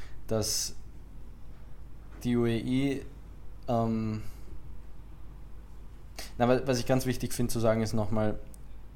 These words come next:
also ich habe ja sehr viele Leute hier in meiner Klasse aus Afrika und auch aus anderen Staaten und die meisten, warum sie hier sind, der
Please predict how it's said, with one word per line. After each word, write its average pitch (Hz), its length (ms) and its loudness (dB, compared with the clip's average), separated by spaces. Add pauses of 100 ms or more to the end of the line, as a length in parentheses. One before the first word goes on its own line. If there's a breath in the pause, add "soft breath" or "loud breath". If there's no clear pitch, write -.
(360)
also 110 160 0
ich 110 140 0
habe 110 160 2
ja 107 80 4
sehr 110 140 2
viele 110 220 2
Leute 104 380 4
hier 104 500 2 (160)
in 110 80 0
meiner 104 180 2
Klasse 104 320 2
aus 98 160 0
Afrika 110 420 0 (1700 loud breath)
und 101 840 2
auch 107 140 2
aus 104 140 4
anderen 104 260 2
Staaten 110 540 2 (140)
und 98 440 -4
die 107 60 -4
meisten, 101 720 0 (520)
warum 110 380 4
sie 113 140 4
hier 123 220 4
sind, 110 340 0
der 101 100 -2